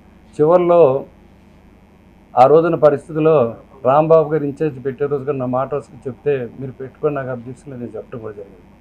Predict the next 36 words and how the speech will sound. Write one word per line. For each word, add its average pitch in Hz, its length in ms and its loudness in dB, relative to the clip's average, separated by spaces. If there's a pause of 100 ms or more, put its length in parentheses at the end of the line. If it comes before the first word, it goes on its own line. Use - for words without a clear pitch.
(720)
తర్వాత 170 340 6
లాస్ట్లో 156 400 4
ఎలక్షన్లో 156 380 0
అయిపోయిన 151 320 -2
తర్వాత 143 640 2 (680)
కొన్ని 135 180 -2
పరిస్థితుల్లో 156 840 2 (1000)
లాస్ట్ 151 320 6
మినిట్లో 160 440 2 (400)
నన్ను 139 160 -2
ఎవరు 165 160 4
టచ్ 160 280 0
లేదని 147 280 0
కొంతమంది 139 400 -4
పబ్లిక్ 139 440 -8
మరి 135 360 -2
కార్యకర్తలు, 143 560 0
"మీకు 123 240 -8
మంచి 131 340 -8
పేరు 147 180 -4
ఉందని 143 240 -6
అది 123 160 -6
ఇది" 127 120 -10
అంటే, 120 380 -10 (1000)
చెప్పే 185 240 0
విధానం 170 420 6
ఎలా 151 180 10
ఉందని 156 420 2
మనకి 139 300 -2
ఎన్ని 151 160 -2
ఓట్లు 160 200 -6
ఉంటే 156 120 -4
చూ-, 147 260 -6
అనే 139 180 -4
ఆలోచన 143 400 0
విధానంతో 139 500 -4